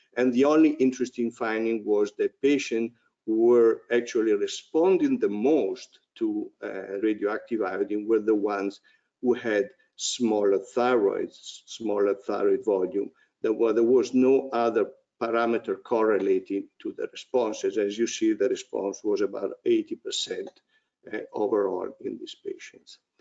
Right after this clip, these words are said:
One interesting point is that in the prospective study, we all also wanted to s-, look at the, um, variation, the changes of the,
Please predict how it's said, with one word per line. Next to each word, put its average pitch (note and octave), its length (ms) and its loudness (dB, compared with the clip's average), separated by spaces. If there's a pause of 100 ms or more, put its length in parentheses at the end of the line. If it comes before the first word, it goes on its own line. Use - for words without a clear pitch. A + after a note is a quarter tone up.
(340)
One F#3 240 4
interesting E3 540 2
point C#3 420 0
is A#2+ 240 -2
that G#2 380 -2
in A#2 160 -2
the G#2+ 80 -6
prospective D3 640 -2
study, G#2+ 360 0
we A2+ 220 2
all D3 340 2
also D3 340 2
wanted A2 480 -2
to A2 240 -4
s-, - 460 -14
look F3+ 380 4
at - 240 -8
the, A2 260 -8 (440)
um, G#2+ 600 -6
variation, A#2 1000 0
the G#2+ 140 -8
changes G#2+ 800 0 (120)
of A2 300 -2
the, G#2+ 300 -8